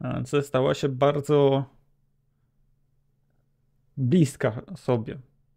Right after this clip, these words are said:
W szczególności, że jeden rzucił pięścią w drugiego, e, go i chyba raczej rzucając, aż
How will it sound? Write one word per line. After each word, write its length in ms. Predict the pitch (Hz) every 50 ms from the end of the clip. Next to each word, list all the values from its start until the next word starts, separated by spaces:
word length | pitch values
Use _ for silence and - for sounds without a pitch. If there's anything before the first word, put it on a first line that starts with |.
| _ _ _
W 60 | -
szczególności, 580 | - 262 247 262 233 202 185 196 - - 208
że 220 | 190 180 170 170 160
jeden 340 | 160 165 151 160 160 165 147
rzucił 300 | 151 165 - - 185 165
pięścią 580 | - - 220 202 196 - - - 135 127 120
w 60 | 117
drugiego, 560 | 117 117 131 123 113 113 120 110 117 127 147 160 - _ _ _ _ - - - - - - _ _ -
e, 280 | 139 139 131 127 127 127
go 180 | - - -
i 200 | - - - 349
chyba 500 | - - - - 247 233 240 - 220 202
raczej 680 | 196 202 196 - - - 170 165 156 151 151 147 - - -
rzucając, 800 | 131 123 135 127 - 143 135 127 127 127 123 120 120 - - -
aż 560 | - - 120 120 - - - - - - -